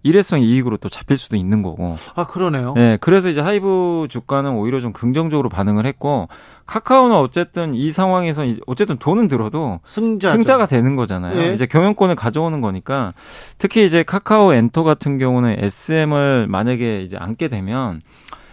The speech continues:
Speaker 1: 에스-, 물론 이제 카카오 엔터도 아이유도 있고 거기에 뭐 더 보이즈인가요? 그런 이제 그룹들이 있는데.
Speaker 2: 아이유가 카카오에 있어요?
Speaker 1: 네, 로엔, 옛날에 로엔 엔터라고.
Speaker 2: 아, 아, 그렇군요.
Speaker 1: 네, 거기가 이제 카카오로 넘어가서.
Speaker 2: 네.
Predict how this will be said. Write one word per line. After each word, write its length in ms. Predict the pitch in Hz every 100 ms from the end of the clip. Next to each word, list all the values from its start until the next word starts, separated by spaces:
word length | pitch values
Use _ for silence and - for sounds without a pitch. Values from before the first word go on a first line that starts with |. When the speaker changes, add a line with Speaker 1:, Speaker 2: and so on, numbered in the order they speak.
| _
Speaker 1:
에스-, 200 | 117 127 131
물론 240 | 151 202
이제 120 | 170
카카오 440 | 170 214 - 240 220
엔터도 720 | 170 170 170 165 165 156 143
아이유도 540 | - 110 151 170 151
있고 520 | 135 110 - 143 156 151
거기에 360 | 117 110 131
뭐 140 | 117 98
더 180 | 120
보이즈인가요? 800 | 120 120 131 127 110 95 104 175 - - _
그런 200 | - 135
이제 180 | 131 117
그룹들이 400 | - 156 165 165 139
있는데. 480 | 101 98 127 147 85
Speaker 2:
아이유가 500 | 117 147 170 156 165
카카오에 480 | - - 170 147
있어요? 260 | 120 131 143
Speaker 1:
네, 200 | 131 104
로엔, 360 | 98 147 151 113
옛날에 340 | 135 156 139
로엔 280 | 110 170 175
엔터라고. 280 | 120 165 175
Speaker 2:
아, 260 | 156 131
아, 40 | 98
그렇군요. 260 | 90 107
Speaker 1:
네, 120 | 120 110
거기가 240 | 151 165
이제 100 | 120
카카오로 640 | - 190 226 202 143 104 90
넘어가서. 640 | 101 127 104 95 147 104
Speaker 2:
네. 180 | 151